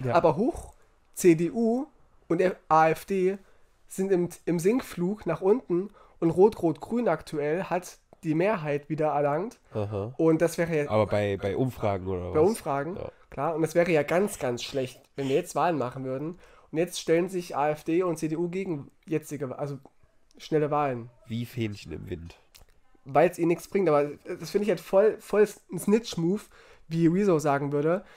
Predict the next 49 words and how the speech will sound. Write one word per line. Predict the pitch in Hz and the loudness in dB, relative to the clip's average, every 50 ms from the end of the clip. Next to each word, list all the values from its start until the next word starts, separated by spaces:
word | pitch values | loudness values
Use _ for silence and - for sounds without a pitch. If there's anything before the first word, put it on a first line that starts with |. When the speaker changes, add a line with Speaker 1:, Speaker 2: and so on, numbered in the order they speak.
| - - - - - - | -20 -18 -18 -6 0 4
Speaker 2:
weil | 156 165 190 196 190 185 - | 6 6 6 6 4 2 0
Speaker 1:
Einunddreißiger | - 113 113 107 117 110 113 113 104 107 107 107 | 0 -2 0 0 0 0 0 0 0 -2 -4 -2
Snitch-Move. | 107 117 113 110 - 117 104 107 107 - - | -2 -2 -4 -2 -2 -2 -2 -2 -2 -2 -2
Speaker 2:
<laughs> | - 175 | 0 2
Ja, | 165 160 160 170 | 4 6 6 6
weil | 180 180 | 6 4
sie | 170 - | 2 2
alle | - 208 208 | 2 2 2
drauf | - 196 190 190 | 2 0 -2 -2
geeinigt | - - 196 220 226 - - - | 0 0 4 4 4 2 2 -2
haben, | 143 139 143 160 | -6 -6 -4 -4
das | 151 151 - | -6 -10 -10
zu | - - | -10 -6
machen | 151 151 175 - 202 180 | -6 -6 -6 -4 -4 -2
und | 160 156 | 0 0
jetzt | 170 175 175 - | 0 0 -2 -2
nur, | 196 190 | 0 2
weil | 180 | 2
die | 180 | 2
im | 175 165 | 2 0
Sinkflug | 180 208 240 - - 165 151 - | 0 -2 -2 -2 -6 -8 -6 -4
sind, | - 160 170 208 208 | -2 -2 -2 -2 -2
machen | 196 190 214 214 165 | -2 -2 0 -2 -4
die's | 143 135 | -4 -4
nicht. | 147 139 131 - - - - - - - _ _ _ - | -6 -6 -8 -10 -18 -20 -20 -20 -20 -20 _ _ _ 4
Wäre | 185 185 185 | 6 6 8
das | 175 156 165 | 6 6 2
umgekehrt | 233 262 285 330 - - 180 160 | 2 4 2 2 2 2 2 2
der | 170 151 | 2 2
Fall | - 160 156 143 | 2 2 2 2
gewesen, | 151 139 147 151 143 165 165 | 2 0 0 0 0 0 -2
hätten | 151 143 147 - 175 190 190 202 | -4 -4 -4 -4 -4 -4 -2 -4
sich | 156 160 147 - | -4 -6 -4 0
auch | 170 196 202 | 0 0 0
die | - - 165 | 0 -2 0
A | 135 147 147 | 0 0 0
F | 147 - | -2 -2
D | - 160 | -4 -4
und | 151 | -4
C | - - | -4 -6
D | 156 156 | -4 -2
U | 151 147 | 0 0
aufgeregt. | 151 147 - - 139 127 143 131 | 0 -2 -4 -8 -8 -8 -4 0
„Ja, | 143 143 151 | 2 4 6
jetzt | 170 175 170 175 - | 6 4 4 4 6
nur, | 202 214 | 6 8
weil | 220 196 180 | 8 8 6
ihr | 175 170 | 6 4
jetzt, | 170 170 - - | 2 -2 -6 -14